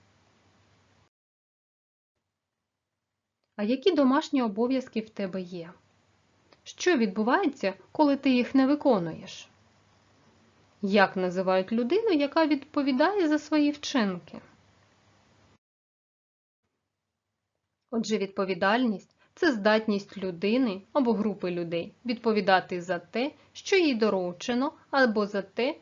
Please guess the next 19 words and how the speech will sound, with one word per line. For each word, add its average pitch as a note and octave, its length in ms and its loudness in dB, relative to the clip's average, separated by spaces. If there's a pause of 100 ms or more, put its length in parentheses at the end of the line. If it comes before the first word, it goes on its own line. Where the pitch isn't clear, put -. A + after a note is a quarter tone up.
що - 340 -4
вона D#4 280 0
пообіцяла F3+ 800 -4
зробити. E3+ 640 -8 (3250)
Запам'ятай, F#3 920 0 (280)
людина, G3+ 440 6
яка F#3 340 0
пообіцяла G3 720 0
і F#3+ 80 -2
зробила, E4 500 -2
це D#4+ 380 -2 (380)
відповідальна F#3+ 880 2
людина. E3 600 -10 (460)
Якщо G3 360 -2
людина F#3+ 420 -2
пообіцяє F#3+ 640 -2
і F#3 200 -8
не E3+ 180 -4
зробить, F#3+ 600 -2